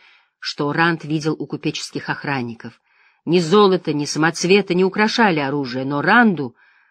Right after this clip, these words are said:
оно все равно казалось благородным. Клинок был немного изогнут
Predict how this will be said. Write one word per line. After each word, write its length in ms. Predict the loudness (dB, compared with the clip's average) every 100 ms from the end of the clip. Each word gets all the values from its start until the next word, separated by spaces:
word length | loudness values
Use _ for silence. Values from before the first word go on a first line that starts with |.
| _ _ -6
оно 180 | -4
все 160 | -4 -2
равно 180 | 0 0
казалось 380 | -2 -2 -2 -4
благородным. 720 | -4 0 0 0 -2 -10 -14 _ _ _ _ _ _ _ _ _ _ _ _ -18
Клинок 320 | -2 2 2 4
был 120 | 4
немного 360 | 4 2 2 2
изогнут 440 | 4 2 2 -4